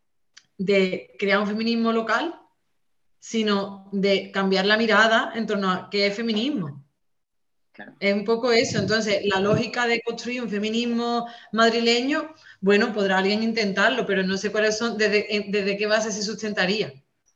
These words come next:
Speaker 2: Claro, es que a lo mejor, pues, iría más, a lo mejor, pues, lo que tú dices, a la periferia, a los barrios más marginales, a los que,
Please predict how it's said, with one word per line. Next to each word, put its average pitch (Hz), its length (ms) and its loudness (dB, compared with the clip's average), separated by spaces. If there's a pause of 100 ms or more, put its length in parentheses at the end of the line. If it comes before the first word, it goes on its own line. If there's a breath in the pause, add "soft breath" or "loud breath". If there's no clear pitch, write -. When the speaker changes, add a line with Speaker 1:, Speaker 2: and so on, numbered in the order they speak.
Speaker 2:
Claro, 247 280 6 (120)
es 240 160 -8
que 254 320 2
a 226 80 2
lo 233 60 -2
mejor, 226 400 -4 (100)
pues, 247 280 -4
iría 240 280 2
más, 247 320 4
a 247 40 -2
lo 233 80 -6
mejor, 233 220 -6
pues, 233 140 -8
lo 214 80 -4
que 202 80 -4
tú 202 80 -8
dices, 208 340 -8
a 190 40 -4
la 185 160 0
periferia, 226 760 4
a 233 60 4
los 208 160 -2
barrios 202 400 0
más 202 140 2
marginales, 208 760 -2
a 208 80 0
los 202 200 -4
que, 190 240 -8